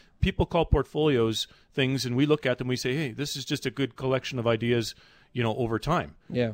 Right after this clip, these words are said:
Speaker 1: Right? This was a good idea then, and this was a good idea then, and,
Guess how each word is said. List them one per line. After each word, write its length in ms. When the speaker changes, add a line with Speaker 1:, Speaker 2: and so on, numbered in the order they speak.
Speaker 1:
Right? 180
This 160
was 120
a 40
good 140
idea 320
then, 240
and 100
this 120
was 100
a 60
good 120
idea 300
then, 240
and, 120